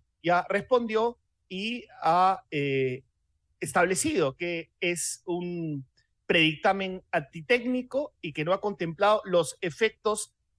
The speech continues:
económicos de una medida de tal naturaleza. Pero bueno, el día de ayer las noticias políticas y coyunturales fueron desbordadas por, eh, las otras noticias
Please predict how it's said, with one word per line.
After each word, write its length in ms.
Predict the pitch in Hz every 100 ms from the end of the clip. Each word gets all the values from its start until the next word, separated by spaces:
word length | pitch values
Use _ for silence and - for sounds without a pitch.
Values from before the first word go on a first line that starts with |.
| -
económicos 880 | 202 - 185 214 262 226 - 190 160
de 100 | 190
una 220 | 196 190
medida 520 | 175 165 180 185 180 185
de 120 | 156
tal 340 | 143 170 165 160
naturaleza. 800 | 156 143 135 135 127 117 107 -
Pero 200 | 113 180
bueno, 400 | 247 302 160 117 - _ _ _ _ _ _ _ _
el 160 | 214 196
día 220 | 262 262
de 80 | 226
ayer 480 | 190 226 226 233 - _
las 280 | - 160 147
noticias 500 | 156 147 220 - 185
políticas 600 | - 170 226 - 196 185
y 40 | 170
coyunturales 580 | 160 156 160 180 208 202
fueron 220 | 208 208
desbordadas 920 | 175 156 151 156 196 175 131 127 - _ _ _ _
por, 380 | 196 196 202 -
eh, 420 | 151 135 131 131 -
las 340 | - 151 147 -
otras 380 | 233 - 143 139
noticias 800 | 147 - 180 - 165 170 -